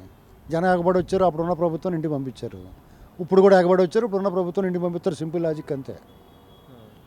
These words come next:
అప్పుడు సంక్షేమం చేశారు, ఇప్పుడు చేస్తున్నాడు. అప్పుడు ఇంకా అభివృద్ధి కూడా చేసాడు.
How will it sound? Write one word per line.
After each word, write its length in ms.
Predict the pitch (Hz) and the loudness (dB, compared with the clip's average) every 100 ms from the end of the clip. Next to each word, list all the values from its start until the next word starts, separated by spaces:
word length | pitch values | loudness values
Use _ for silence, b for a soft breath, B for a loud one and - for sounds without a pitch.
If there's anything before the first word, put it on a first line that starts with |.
| - - - - _ 120 | -20 -20 -20 -20 _ -14
అప్పుడు 240 | - 175 | -4 0
సంక్షేమం 460 | 156 165 190 180 185 | 0 -2 -2 -2 -2
చేశారు, 240 | 180 226 | 0 -2
ఇప్పుడు 180 | 180 175 | -4 -4
చేస్తున్నాడు. 460 | 165 147 127 110 98 95 - - _ | -2 -4 -6 -12 -14 -18 -20 -20 _
అప్పుడు 160 | 175 160 | -4 0
ఇంకా 160 | 180 190 | 2 4
అభివృద్ధి 320 | 175 208 185 | 4 4 4
కూడా 160 | 190 | 2
చేసాడు. 600 | 190 180 143 - - - | 2 0 -4 -14 -18 -20